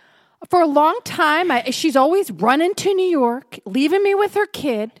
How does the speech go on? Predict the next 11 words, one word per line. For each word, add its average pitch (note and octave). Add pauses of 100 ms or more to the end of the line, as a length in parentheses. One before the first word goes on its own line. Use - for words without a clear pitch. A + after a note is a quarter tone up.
(140)
you A#3+
know, G3+
stashing B3
her G4+
kid -
away. F3+ (300)
And, G3 (220)
you A#3+
know, E3
they, F#3
I, F#3+